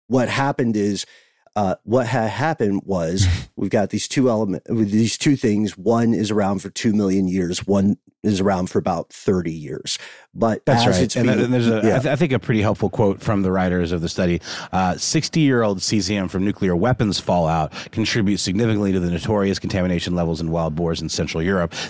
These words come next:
Speaker 2: that were previously believed to be dominated by Chernobyl." I understand what you're saying, Matt. You're looking at these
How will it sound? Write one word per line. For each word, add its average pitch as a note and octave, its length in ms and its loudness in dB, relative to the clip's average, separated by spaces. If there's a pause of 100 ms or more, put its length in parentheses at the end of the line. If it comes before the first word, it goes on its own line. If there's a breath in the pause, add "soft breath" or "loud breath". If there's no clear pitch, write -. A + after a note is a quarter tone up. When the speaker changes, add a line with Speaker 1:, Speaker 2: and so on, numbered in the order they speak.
Speaker 2:
that G2+ 100 0
were F#2+ 80 0
previously A#2+ 540 2
believed F#2+ 500 2
to F#2+ 80 -2
be E2+ 160 0
dominated E2 760 0
by D#2 260 -2
Chernobyl." C#2+ 580 -6 (220 loud breath)
I E3 120 0
understand B3 320 2
what D#3 80 2
you're D3+ 100 2
saying, C3+ 220 -2
Matt. B2 140 -2
You're D#3 140 2
looking D3+ 260 0
at A#2+ 120 -2
these A#2 340 0